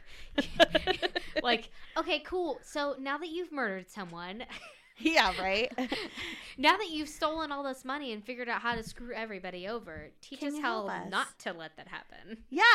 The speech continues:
Speaker 1: exactly.
Speaker 2: <laughs> That's,
Speaker 1: I
Speaker 2: that's really cool.
Speaker 1: Yeah.
Speaker 2: That's, they, like, turned it all around, basically.
Speaker 1: Correct. Yeah.
Speaker 2: Yeah, that's awesome.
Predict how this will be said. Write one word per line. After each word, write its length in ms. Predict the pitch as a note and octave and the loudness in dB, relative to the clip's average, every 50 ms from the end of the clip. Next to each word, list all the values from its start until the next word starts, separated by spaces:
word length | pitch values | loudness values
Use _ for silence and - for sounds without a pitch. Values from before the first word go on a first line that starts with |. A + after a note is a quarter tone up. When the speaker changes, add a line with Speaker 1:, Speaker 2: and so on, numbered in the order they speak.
| C#4+ F#3+ - - - - | 10 8 6 2 0 -2
Speaker 1:
exactly. 840 | C#4+ B3+ A#3+ - D4+ D#4 F#4+ - - - A3 F#3 D3+ E2 C2+ - G#3 - | -2 -2 0 2 4 4 4 4 0 -4 -8 -6 -6 -8 -10 -12 -16 -18
Speaker 2:
<laughs> 40 | - - - _ _ _ - | -20 -20 -20 _ _ _ 2
That's, 220 | B3+ C4+ C#4+ D4 | 4 4 4 4
Speaker 1:
I 160 | D#4+ D#4+ D#4+ | 2 0 0
Speaker 2:
that's 320 | D4+ - G#3+ A3 A3 - - | 0 0 0 0 -2 -8 -10
really 220 | G#3+ G3+ F#3+ F3+ F3+ | -8 -6 -6 -6 -8
cool. 300 | - F3 D#3+ D3+ D3 D3 _ - | -8 -10 -10 -10 -12 -16 _ -8
Speaker 1:
Yeah. 420 | B3+ C4 B3+ A3 F#3+ F3+ E3+ F3 | -2 0 0 2 0 0 -4 -4
Speaker 2:
That's, 180 | F3+ F3 E3+ - _ - | -6 -8 -12 -12 _ -8
they, 140 | G3+ F#3+ | -6 -4
like, 220 | F#3+ G3 F3+ F3+ _ - | -4 -6 -8 -8 _ -18
turned 260 | - - G#3+ G3+ F#3 | -12 -8 -8 -6 -6
it 80 | F3+ | -6
all 180 | F3+ E3+ E3 D#3+ | -8 -8 -8 -8
around, 300 | D#3 D3+ D3+ D3 C#3 C3+ | -10 -10 -10 -12 -14 -16
basically. 220 | B2 B2+ - - | -18 -18 -12 -4
Speaker 1:
Correct. 460 | - A3 F3+ - C#3 B2 C#3+ - - _ _ _ - | 0 0 0 0 -2 -8 -16 -20 -20 _ _ _ -14
Yeah. 160 | - - - - - | -12 -12 -10 -10 -12
Speaker 2:
Yeah, 60 | - - - - _ _ - | -14 -14 -16 -16 _ _ -16
that's 160 | F#3+ F#3+ - | -14 -10 -8
awesome. 300 | F#3+ E3 E3 - D#3 D3+ | -8 -8 -8 -12 -18 -20